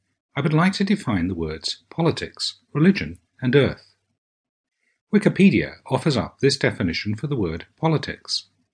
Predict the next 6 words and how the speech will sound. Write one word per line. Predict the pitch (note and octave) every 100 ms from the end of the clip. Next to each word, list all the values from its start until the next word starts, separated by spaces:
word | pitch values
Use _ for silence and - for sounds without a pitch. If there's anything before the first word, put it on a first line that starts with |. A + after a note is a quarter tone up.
| _ _ _ _ _ _ -
Politics, | G3 - E2+ - - - _ _ _
from | - A#2+
Greek, | F#3+ G#2 - - _ _ -
politika, | C#3+ G3 - - D2 _ _ _ _ _ _
politika, | - C3+ D3 G#2+ E2 - _ _ _ _
definition, | - C3+ E3 F#3+ F#3+ G3 G3+